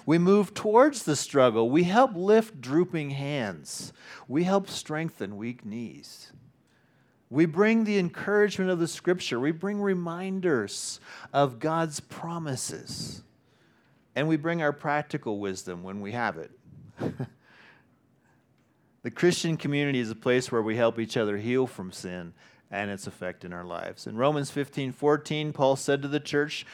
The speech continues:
that everybody can do this. He said, "I myself am satisfied about you, my brothers, that you yourselves are full of goodness,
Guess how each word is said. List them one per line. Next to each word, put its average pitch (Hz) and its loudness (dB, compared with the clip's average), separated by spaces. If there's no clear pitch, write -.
that 113 0
everybody 143 2
can 143 -2
do 143 2
this. 104 0
He 120 -2
said, 117 2
"I 123 8
myself 147 4
am 139 -2
satisfied 143 6
about 117 4
you, 131 4
my 143 2
brothers, 110 0
that 120 4
you 143 8
yourselves 151 8
are 135 6
full 156 4
of 147 0
goodness, 127 0